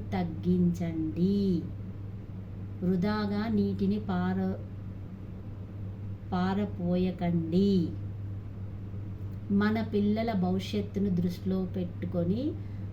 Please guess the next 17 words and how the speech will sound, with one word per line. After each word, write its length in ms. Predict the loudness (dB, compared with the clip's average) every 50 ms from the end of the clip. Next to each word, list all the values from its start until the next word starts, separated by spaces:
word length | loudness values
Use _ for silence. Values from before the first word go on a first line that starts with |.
| -4 -2
మనం 300 | 0 0 0 2 2 2
ఈ 140 | 2 2 0
ప్రకృతి 640 | 0 0 -2 -2 -2 -2 -4 -4 -4 -2 -2 -2
ఇచ్చిన 640 | -2 -2 -2 -2 -4 -6 -6 -4 -2 0 0 0 2
వరాలు 460 | 2 2 2 2 2 0 0 0 2
ఏవైతే 580 | 4 4 4 4 4 2 0 0 0 0 0 0
ఉన్నాయో 500 | 2 2 4 4 4 4 2 2 0 0
వాటిని 520 | 0 0 0 0 0 0 0 -2 -2 -2
కాపాడుకోవాల్సిన 1300 | -2 -2 -2 -2 -2 -2 -2 -2 -2 -2 -2 -2 -2 -4 -4 -2 -2 0 0 0 0 0 0 0 0 0 0
బాధ్యతగా 1000 | 0 0 -2 -2 -2 0 0 2 2 2 2 0 0 -2 0 0 0 0 0 -4 -6 -8 -8 -8 -8 -8 -6 -6 -2 0
పెద్దలుగా 580 | 0 0 0 0 2 2 4 4 2 2 2 0
మన 220 | 0 2 2 4
మీద 280 | 4 4 4 2 2 2
ఉంది 640 | 2 2 2 0 0 0 0 2 2 2 2 2 0 -4 -8 -8 -8 -8 -8 -8 -6 -6 -6 -8 -8 -8 -8 -10 -10 -10 -10 -10 -10 -10 -10 -8 -8 -8 -8 -6 -6 -6 -6 -8 -8 -8 -6 -2 0
అని 120 | 2 2
చెప్పి 240 | 2 0 -2 -4 -4
తెలియజేసుకుంటూ 880 | -2 -2 0 0 0 0 0 -2 -4 -4 -6 -6 -6 -4 -4 -4 -6